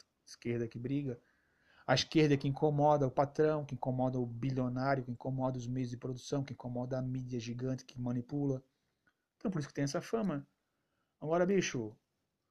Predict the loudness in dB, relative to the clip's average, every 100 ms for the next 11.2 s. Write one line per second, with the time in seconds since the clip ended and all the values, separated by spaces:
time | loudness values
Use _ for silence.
0 | _ _ _ -4 6 8 8 2 0 0
1 | -4 -8 _ _ _ _ _ _ -14 -4
2 | -4 -2 -4 -2 -2 -4 -4 -2 -2 -2
3 | -2 -6 -10 -14 _ _ _ _ _ _
4 | _ _ _ _ _ 0 2 4 4 2
5 | 2 0 2 2 2 0 -2 -2 -2 -4
6 | -6 _ _ _ _ _ _ -2 2 2
7 | 2 0 0 0 -2 0 -4 -2 -4 -6
8 | -8 _ _ _ _ _ _ _ -4 -2
9 | -2 0 0 2 2 2 0 -2 -4 -6
10 | -4 -6 -6 -6 -2 0 0 -2 -2 -2
11 | -4 -6